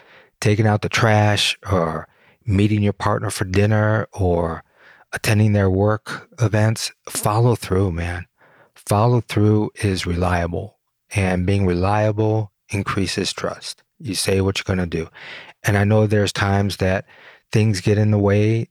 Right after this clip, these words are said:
that you have to shift and change, but, um, don't let that be repetitive. If you have to cancel out, one, cancel out ahead of time as much as you can.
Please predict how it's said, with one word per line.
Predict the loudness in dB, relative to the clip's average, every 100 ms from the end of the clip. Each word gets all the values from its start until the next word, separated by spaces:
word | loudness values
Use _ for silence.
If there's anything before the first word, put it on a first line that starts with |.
| _
that | -2 0
you | 0 0
have | 0 -2 -4 -6
to | -2 0 0 -2 -4
shift | -2 0 0 -2 -6
and | -4
change, | 0 2 2 2 -2 -8 _ _ _ _ _
but, | -6 -2 0 -2 -2
um, | 0 2 0 -2 -8 _
don't | 0 2
let | 2
that | 0 0
be | 2 2
repetitive. | 2 0 0 0 -4 -10 -16 -20 _
If | -4 -2
you |
have | 0
to | -2
cancel | 2 2 4 2
out, | 2 4 2 -4 _
one, | 0 4 6 4 2 -2 -6 _ _ _ _ _
cancel | 0 2 2 2 2
out | 2 0 -2
ahead | -4 -2 0 0
of | -2
time | -2 -2
as | -2 0
much | 0 0 -4
as | -6
you | -8
can. | -6 -4 -4